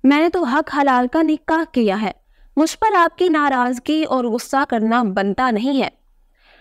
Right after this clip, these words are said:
यहाँ मैं आपको बताती चलूँ कि तहमीना दुरानी के नाना नवाब सर लियाकत हयात खान रियासत पटियाला के वजीर आजम, जबकि लियाकत हयात के भाई सर सिकंदर हयात खान पंजाब स्टेट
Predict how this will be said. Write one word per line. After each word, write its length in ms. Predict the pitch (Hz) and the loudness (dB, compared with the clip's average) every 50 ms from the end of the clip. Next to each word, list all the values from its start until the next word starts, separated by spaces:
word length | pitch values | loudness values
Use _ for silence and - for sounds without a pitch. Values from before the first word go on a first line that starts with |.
| _ _ _ - | _ _ _ 0
यहाँ 240 | 277 302 320 330 | 0 2 2 2
मैं 120 | 339 339 330 | 2 2 2
आपको 240 | 320 311 - 339 311 | 0 0 -2 -2 -2
बताती 360 | 311 269 294 277 277 330 339 | 0 2 2 2 2 0 -2
चलूँ 260 | - 339 320 339 392 | -2 -2 0 0 0
कि 100 | 415 427 | 0 0
तहमीना 440 | - - 320 294 269 262 262 285 294 | 0 0 2 2 2 2 2 2 0
दुरानी 360 | 269 269 262 254 254 269 285 | 0 0 0 0 0 0 0
के 120 | 269 294 277 | 0 0 2
नाना 420 | 247 233 226 214 214 214 214 226 | 2 2 2 2 2 2 2 2
नवाब 360 | 262 269 262 240 220 220 226 | 2 2 2 2 0 0 -2
सर 220 | 226 - - 254 240 | -2 -2 -2 0 0
लियाकत 440 | 240 226 226 220 214 240 240 - 240 | 0 0 0 0 -2 -2 -4 -4 -2
हयात 340 | 254 233 220 214 214 214 | -2 0 0 0 0 -2
खान 440 | - - - 294 294 285 233 185 233 - _ _ _ _ _ _ _ 247 | -6 -6 -2 0 0 0 0 -2 -6 -12 _ _ _ _ _ _ _ 0
रियासत 440 | 262 285 277 277 - - 339 311 - - | 2 4 4 2 2 -2 -4 -6 -4 -6
पटियाला 520 | 277 262 - 254 247 233 233 247 254 262 254 | -6 -2 -2 0 0 0 0 0 0 -2 -2
के 160 | - 247 247 | -2 -2 -2
वजीर 440 | 226 233 226 208 196 226 220 196 208 | -2 -2 -2 0 0 0 0 2 2
आजम, 320 | 202 190 196 202 254 311 320 | 2 0 0 0 0 0 0
जबकि 280 | 254 214 - - 247 240 | 0 -2 0 0 2 2
लियाकत 480 | 220 208 208 202 208 - - 285 262 - - 247 | 4 4 2 2 0 -2 -2 -4 -4 -4 -2 -2
हयात 320 | 226 220 214 208 214 - | 0 2 2 0 0 0
के 120 | - 220 214 | 0 0 2
भाई 400 | 208 220 214 202 208 220 254 - _ _ _ _ _ _ - | 2 0 0 0 2 0 0 -4 _ _ _ _ _ _ 0
सर 120 | 330 311 | 0 0
सिकंदर 560 | 311 - - 311 - - 311 302 302 311 320 302 | 0 0 -2 -2 0 2 4 4 4 4 4 2
हयात 420 | 262 294 262 254 240 240 240 - | 0 0 0 2 2 0 0 -2
खान 280 | - - 226 233 254 277 | -4 -2 0 0 0 0
पंजाब 480 | - 269 247 226 226 233 226 226 240 | 0 2 2 2 2 2 0 0 -2
स्टेट 320 | - - - 233 214 - | -4 -2 0 0 0 0